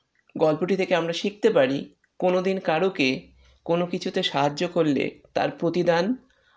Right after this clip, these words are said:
আশা করতে নেই। ভগবান ঠিকই সেই প্রতিদান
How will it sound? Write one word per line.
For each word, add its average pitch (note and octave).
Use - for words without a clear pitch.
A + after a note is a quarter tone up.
আশা D3+
করতে D3+
নেই। D3
ভগবান F3+
ঠিকই G#3
সেই G#3
প্রতিদান D#3+